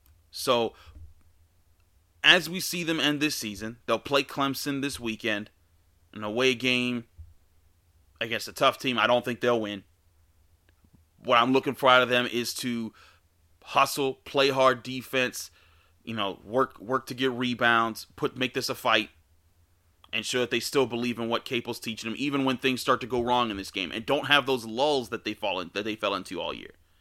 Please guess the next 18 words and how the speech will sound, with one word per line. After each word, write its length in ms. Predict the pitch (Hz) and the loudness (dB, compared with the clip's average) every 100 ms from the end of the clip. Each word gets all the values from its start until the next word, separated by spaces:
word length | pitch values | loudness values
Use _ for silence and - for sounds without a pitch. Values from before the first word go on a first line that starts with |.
| _ _ _ _ _ _ | _ _ _ _ _ _
They 120 | - | -2
do 160 | 165 233 | 0 2
that, 380 | 185 127 110 - _ _ _ _ | 6 6 4 0 _ _ _ _
and 80 | 120 | -2
then 80 | 117 | 2
go 120 | 131 | 2
to 40 | |
this 120 | 147 147 | 2 2
A 100 | 147 | 0
C 180 | 151 | -2
C 180 | 139 147 | -6 -6
tournament. 340 | 135 139 135 117 | -2 0 0 -2
Maybe 180 | 120 | 0
they 80 | 139 | 0
pick 160 | 135 156 | 0 -4
up 100 | 151 | -6
a 40 | |
win. 340 | 147 135 123 | -2 0 -2